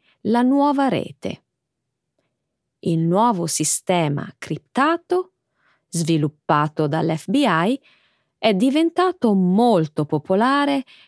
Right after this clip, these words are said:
nel mondo della malavita, che ignorava che fosse sotto il controllo dell'agenzia americana. La base di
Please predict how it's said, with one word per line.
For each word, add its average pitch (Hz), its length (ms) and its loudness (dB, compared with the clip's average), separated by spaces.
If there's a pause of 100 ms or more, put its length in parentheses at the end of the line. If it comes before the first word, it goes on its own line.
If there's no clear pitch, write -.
(100)
nel 220 300 2
mondo 202 460 2
della 160 280 2
malavita, 147 840 -2 (720)
che - 160 0
ignorava 175 1000 2
che 214 140 -2
fosse 277 680 0 (320)
sotto - 460 0
il 175 140 2
controllo 170 840 2
dell'agenzia 175 1160 0 (180)
americana. 202 960 -4 (1400)
La 185 240 4
base 185 720 2
di 175 240 0